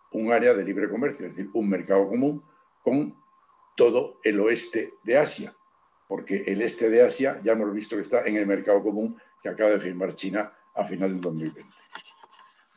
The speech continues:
Presencia de China en foros mundiales. Vamos de tiempo, vamos bien. Enumero, aunque sea un poco aburrido. China es miembro permanente del Consejo de Seguridad y todas las agencias de la onu.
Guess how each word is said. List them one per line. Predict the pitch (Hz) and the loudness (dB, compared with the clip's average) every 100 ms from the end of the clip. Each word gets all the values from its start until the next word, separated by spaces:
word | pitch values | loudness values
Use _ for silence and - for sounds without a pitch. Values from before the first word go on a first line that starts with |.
| _ - _ _ _ _ _ _ _ _ _ _ | _ -20 _ _ _ _ _ _ _ _ _ _
Presencia | 135 139 170 175 | 2 2 4 4
de | 165 | 4
China | 165 160 151 | 2 2 4
en | 147 | 2
foros | - 156 147 | 4 4 4
mundiales. | 147 147 165 - - - _ _ _ _ _ _ _ _ _ _ _ _ _ _ | 0 2 2 0 -6 -16 _ _ _ _ _ _ _ _ _ _ _ _ _ _
Vamos | 98 85 85 76 | -16 -12 -12 -12
de | 78 | -10
tiempo, | 123 113 123 | -8 -6 -4
vamos | 85 76 | -4 -6
bien. | 71 - _ _ - - - - _ _ _ - - _ _ _ _ _ | -10 -16 _ _ -18 -18 -20 -20 _ _ _ -20 -20 _ _ _ _ _
Enumero, | 120 127 143 117 - - - _ - | -4 2 4 2 0 -10 -20 _ -14
aunque | 98 104 | -6 -2
sea | 127 | 2
un | 131 | 2
poco | 120 123 | 2 4
aburrido. | 120 107 80 80 - _ _ _ _ _ | 4 4 -4 -6 -10 _ _ _ _ _
China | - 151 143 | -2 2 4
es | 110 101 | 2 2
miembro | 139 156 156 | 0 2 0
permanente | 127 120 131 147 | -2 -4 -4 -2
del | 151 | -4
Consejo | 90 92 - | -4 -12 -8
de | 107 | -8
Seguridad | 92 92 90 127 160 | -8 -8 -2 -2 -2
y | |
todas | - 107 101 | -4 -2 -2
las | 95 | -4
agencias | - 117 123 101 | -8 -6 -6 -4
de | 101 | 2
la | 101 | 2
onu. | 92 82 | 2 -2